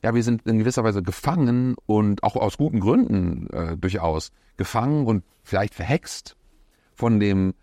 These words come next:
von diesem Personalismus, ja, von diesem f-, personalen Gott und halten das für verständ-, äh, für verständlich im Angesicht all der Probleme. Und Theologie wäre dann, wenn man das darauf, äh, äh, appliziert,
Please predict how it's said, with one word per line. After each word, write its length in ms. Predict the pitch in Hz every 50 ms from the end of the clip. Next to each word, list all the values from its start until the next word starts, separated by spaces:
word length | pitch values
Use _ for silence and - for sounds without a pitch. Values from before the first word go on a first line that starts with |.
| _
von 140 | _ 120 117
diesem 160 | 117 117 113
Personalismus, 1300 | - 107 113 110 98 101 95 92 92 104 113 120 117 113 113 113 117 123 151 - - 190 220 277 254 - -
ja, 240 | 104 - - - -
von 140 | - - 110
diesem 160 | 104 101 95
f-, 200 | - - - -
personalen 500 | - 104 104 95 92 92 90 98 95 92
Gott 160 | 104 120 - _ _ _ _
und 120 | 95 92
halten 220 | 95 110 135 - 120
das 160 | 117 107 -
für 80 | - 107
verständ-, 440 | - 107 - - 110 101 95 -
äh, 180 | - 92 92 90
für 240 | 90 98 95 92 92
verständlich 640 | - 98 90 - 120 160 - - 90 98 147 - _ _ _ _ _ _ _ _ - _ _ _ _ _ _ _ -
im 260 | 127 143 160 165 156 -
Angesicht 460 | 123 131 147 139 123 113 117 113 -
all 140 | 110 107 104
der 100 | 101 95
Probleme. 440 | - - 95 85 90 87 82 80
Und 140 | 71 87 87
Theologie 460 | - 131 113 98 90 98 123 165 180
wäre 280 | 117 87 82 90 104 120
dann, 320 | - 139 185 254 269 254 226 _ _ - -
wenn 160 | - 101 98
man 100 | 101 98
das 140 | 92 95 -
darauf, 340 | - 95 80 80 82 - - _ -
äh, 40 | 90 92 87 87 87 87 80
äh, 40 | 71 - - - 85 82 80 85 - - - _ - - _
appliziert, 760 | 98 98 - - 90 - - - 107 131 151 165 160 -